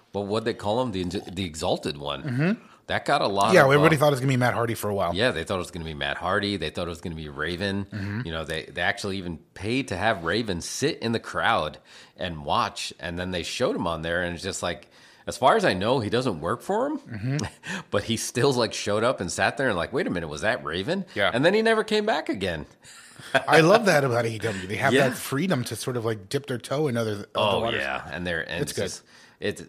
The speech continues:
Speaker 1: it's ripe for the picking that they're, they're ripe to be the number one show right now. Like, if
Speaker 2: They're about to be, huh? 'Cause, I mean, ne-, N X T's moving.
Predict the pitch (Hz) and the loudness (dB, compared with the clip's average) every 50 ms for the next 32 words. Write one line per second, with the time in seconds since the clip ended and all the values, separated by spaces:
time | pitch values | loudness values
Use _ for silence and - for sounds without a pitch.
0 | - - _ - 117 123 - - - 95 92 95 101 98 - - 95 80 78 - | -20 -14 _ -4 -4 -4 -4 -6 -4 0 2 2 0 0 -2 -4 -4 -4 -4 -8
1 | - 95 87 - 85 78 76 76 76 73 - - 80 80 71 - - 64 82 95 | -8 -10 -8 -8 -10 -8 -6 -6 -6 -6 -6 -6 -6 -6 -6 -8 -8 -8 -8 -8
2 | 82 73 113 135 160 139 123 131 135 131 - - 98 123 135 117 117 113 110 110 | -4 2 2 2 4 6 4 4 4 2 0 -6 -4 -4 -4 -4 -2 0 0 0
3 | 120 123 120 127 127 123 117 - - 101 117 135 110 80 78 73 71 73 76 76 | 0 0 0 0 0 0 -2 -2 -2 -2 0 0 0 0 -2 -2 -4 -4 -6 -6
4 | 76 69 69 69 - - - - 64 78 82 147 170 180 156 147 170 208 214 - | -6 -6 -8 -8 -10 -10 -12 -10 -10 0 4 6 6 6 8 6 6 6 4 2
5 | 135 123 120 110 107 147 190 190 - 143 120 123 131 135 131 127 127 135 147 160 | -2 -4 -4 -2 0 0 0 0 0 -2 -2 0 0 0 0 -2 0 0 0 0
6 | - - 143 143 147 - - - 151 135 127 139 147 143 180 208 214 | -2 -4 -4 -4 -4 -4 -4 -6 -6 -2 0 0 0 0 0 -2 -2